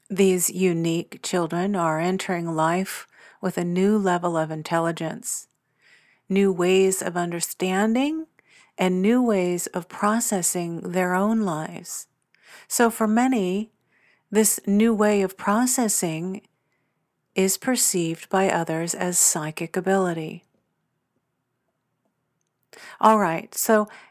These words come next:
how do you know if your child is psychic? Pay attention. Children with psychic ability are often very easy to identify,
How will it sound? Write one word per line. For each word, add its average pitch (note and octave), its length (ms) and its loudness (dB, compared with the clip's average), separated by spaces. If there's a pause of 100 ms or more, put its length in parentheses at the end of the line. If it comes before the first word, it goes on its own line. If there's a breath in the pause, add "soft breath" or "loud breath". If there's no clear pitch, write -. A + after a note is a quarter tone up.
how C4+ 380 0
do D#4+ 80 0
you A#3 320 2
know E3 500 0
if F#3+ 180 -6
your F3+ 280 -2
child D#3+ 680 -6 (160)
is F#3+ 160 -2
psychic? G#3+ 760 -4 (1800)
Pay A#3 580 0 (100)
attention. F3 1300 -2 (1600 soft breath)
Children D#4 560 2
with G3 160 2
psychic G3+ 480 0
ability F3 680 -2
are F3 340 2 (720)
often G3 520 0
very C#4 400 0
easy G#3+ 640 0
to E3 200 -6
identify, D#3+ 880 -4